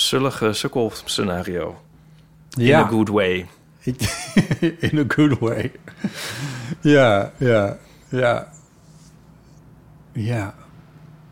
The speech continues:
Speaker 2: Hoe kwamen we hier nou via sociale media?
Speaker 1: Oh, over de radio en dat de mensen daar ook mee moesten om leren gaan.
Speaker 2: Ja, precies.
Speaker 1: Ja.
Speaker 2: Ja.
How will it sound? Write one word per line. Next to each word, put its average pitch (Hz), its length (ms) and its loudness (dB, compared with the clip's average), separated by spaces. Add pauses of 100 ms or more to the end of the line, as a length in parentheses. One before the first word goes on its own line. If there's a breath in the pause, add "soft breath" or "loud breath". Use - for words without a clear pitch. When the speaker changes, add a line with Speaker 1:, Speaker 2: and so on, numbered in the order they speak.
(520)
Speaker 2:
Hoe 113 80 -6
kwamen 139 220 2
we 151 60 2
hier 156 120 2
nou 151 280 2
via 139 320 0
sociale 139 400 -2
media? 160 400 0
Speaker 1:
Oh, 143 60 0
over 127 220 2
de 127 60 2
radio 117 520 2
en 110 60 0
dat 110 140 -2
de 113 80 -4
mensen 113 280 0
daar 110 100 0
ook 113 120 0
mee 107 160 0
moesten 101 380 -4
om 101 160 -2
leren 95 260 -6
gaan. 85 300 -8
Speaker 2:
Ja, 117 300 0
precies. - 720 -4
Speaker 1:
Ja. 113 400 -4
Speaker 2:
Ja. 107 340 -2